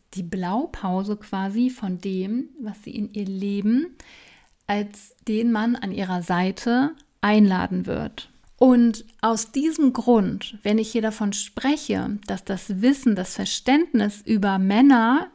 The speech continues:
slash männliche Energie aus meiner Sicht eine ganz, ganz wichtige Säule ist,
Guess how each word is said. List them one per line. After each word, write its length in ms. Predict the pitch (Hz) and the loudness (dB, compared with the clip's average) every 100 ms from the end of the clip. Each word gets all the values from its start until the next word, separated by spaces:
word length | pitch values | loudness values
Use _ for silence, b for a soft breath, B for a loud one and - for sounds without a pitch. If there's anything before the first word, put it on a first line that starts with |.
| _ - | _ -12
slash 480 | - 214 202 - - | -4 -2 -2 -6 -8
männliche 640 | 208 202 220 247 226 - | -2 2 4 4 4 -2
Energie 440 | 202 190 190 240 240 | -4 -4 -2 0 0
aus 200 | 190 - | -2 -4
meiner 320 | 214 240 240 | 0 0 0
Sicht 260 | 208 190 - | -2 -6 -4
eine 180 | 190 | -4
ganz, 260 | 185 208 254 | 0 0 0
ganz 220 | 233 208 | -2 -2
wichtige 380 | 226 220 202 190 | -4 -4 -2 -2
Säule 480 | 185 208 254 277 226 | 0 4 6 6 4
ist, 460 | - 240 320 - | 2 2 0 -6